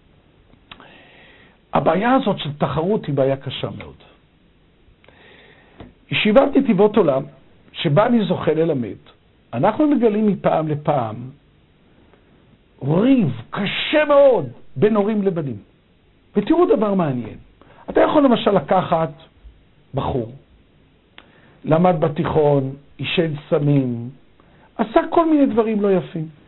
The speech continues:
וההורים עוד עוזרים לו. סיים את השירות, נסע למזרח הרחוק, הסתגר, הסתגר שם במקום שנקרא קידוש הבמבה. כן, כן, יש מקום כזה. ושם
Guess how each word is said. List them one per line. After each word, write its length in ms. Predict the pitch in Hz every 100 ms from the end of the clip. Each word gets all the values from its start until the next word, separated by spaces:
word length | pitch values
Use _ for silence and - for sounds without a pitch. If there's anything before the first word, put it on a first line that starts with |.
| -
וההורים 400 | 311 339 330 330
עוד 120 | 294 240
עוזרים 400 | 202 220 220 202
לו. 140 | 190 - - - - - _ -
סיים 280 | 226 226 240
את 140 | 233 226
השירות, 640 | - 226 190 196 185 - - _ _
נסע 380 | 156 196 - 208
למזרח 560 | 202 196 160 190 170 185
הרחוק, 560 | 190 165 156 170 - - - -
הסתגר, 600 | 240 175 190 175 240 254 240 220
הסתגר 520 | - - 175 208 240
שם 240 | - 220
במקום 400 | 202 196 - 196
שנקרא 420 | 185 202 180 185
קידוש 460 | 190 - 165 220 -
הבמבה. 520 | 180 165 202 185 190 - -
כן, 140 | - 240
כן, 180 | 240 175 143
יש 180 | 185 196
מקום 260 | 202 202 190
כזה. 160 | 139 143 _ _ _ _ _ _ _ _ _ _ _ _ _ _ - _ _ - -
ושם 500 | 127 - 277 285